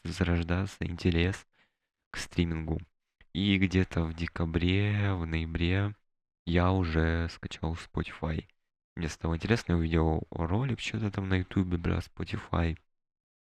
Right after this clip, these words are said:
Это ещё до того, как, а, Spotify официально пришёл к российскому рынку. Это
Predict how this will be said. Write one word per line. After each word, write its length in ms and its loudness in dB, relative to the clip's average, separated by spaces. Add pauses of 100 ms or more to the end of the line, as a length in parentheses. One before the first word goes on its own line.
(200)
Это 200 0
ещё 240 2
до 100 0
того, 440 2 (800)
как, 260 -6
а, 320 4
Spotify 420 -4
официально 340 -4
пришёл 640 0
к 80 -10
российскому 560 -4
рынку. 400 2
Это 120 -8